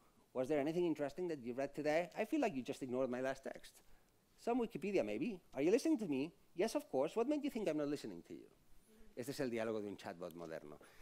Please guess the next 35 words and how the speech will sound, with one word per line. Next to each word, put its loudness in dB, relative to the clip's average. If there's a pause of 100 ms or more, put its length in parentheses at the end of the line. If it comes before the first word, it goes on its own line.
(180)
Veréis -4
que -8
es -14
muy -4
parecido -4
al -6
otro. -14 (180)
Pasa -14
que -14
es -10
más -12
fácil -14
de -10
leer -10
por -18
las -14
burbujitas. -14 (480)
Eh, 0 (560)
es -20
decir, 6
es, -4
muchas, 2
o -8
sea, 0
hemos 2
revestido 4
como -2
productos -2
o -16
como -4
apps -2 (340)
tecnologías -4
que -10
ya -2
existían, -4